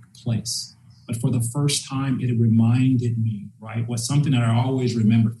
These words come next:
Floodplains will always be floodplains, right? These landscapes don't change, right? Just because we just found Gadsden's Wharf, Gadsden's Wharf has been there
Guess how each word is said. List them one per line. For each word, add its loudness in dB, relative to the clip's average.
Floodplains 0
will -4
always 0
be -2
floodplains, -8
right? -2
These -2
landscapes 0
don't -2
change, -4
right? 0
Just 0
because 0
we 2
just -2
found 4
Gadsden's 2
Wharf, -2
Gadsden's -2
Wharf -2
has -2
been 2
there -2